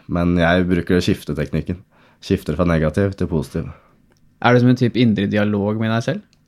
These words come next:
Speaker 1: Ja, du, du bearbeider deg selv. Eh, så kan man også bruke ytre omgivelser.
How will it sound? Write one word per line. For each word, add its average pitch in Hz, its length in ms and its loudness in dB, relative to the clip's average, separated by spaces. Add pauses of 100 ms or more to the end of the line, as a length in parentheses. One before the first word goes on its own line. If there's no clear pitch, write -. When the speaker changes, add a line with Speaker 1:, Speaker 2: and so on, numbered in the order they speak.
(640)
Speaker 1:
Ja, 78 140 0 (260)
du, 87 800 0
du 92 160 2
bearbeider 85 480 2
deg 92 80 2
selv. 82 220 -2 (920)
Eh, 82 800 -10 (360)
så - 180 -16
kan 87 180 2
man 101 160 2
også 95 160 0
bruke 90 380 0
ytre 82 480 0
omgivelser. 85 540 -2